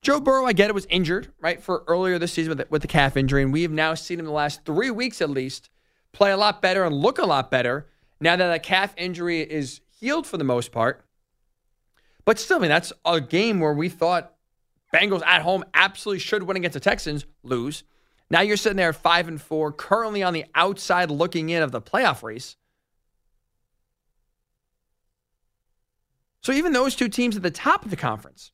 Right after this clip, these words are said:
are not as insurmountable, are not as invincible as we thought they would be at the beginning of the year. That's why I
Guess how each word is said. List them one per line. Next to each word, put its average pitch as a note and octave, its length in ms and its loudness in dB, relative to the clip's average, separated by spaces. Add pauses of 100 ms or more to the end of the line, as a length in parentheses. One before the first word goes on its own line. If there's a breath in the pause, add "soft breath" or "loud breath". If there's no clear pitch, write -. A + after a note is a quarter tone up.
(600)
are G#3+ 160 4
not G#3+ 340 2
as F#3 580 -2 (1300)
insurmountable, F3+ 880 0 (840)
are F#3+ 140 4
not A3 280 4
as G#3 220 0
invincible E3+ 800 -2 (100)
as E3 220 6
we G3+ 160 -2
thought F3 320 0
they F#3+ 140 2
would F#3 240 -2
be F3 360 -2
at D#3 140 2
the F#3+ 60 2
beginning C#3+ 360 0
of D#3+ 80 -2
the F3+ 60 0
year. A#3 340 0 (3250)
That's - 200 2
why E4+ 200 4
I F3 300 2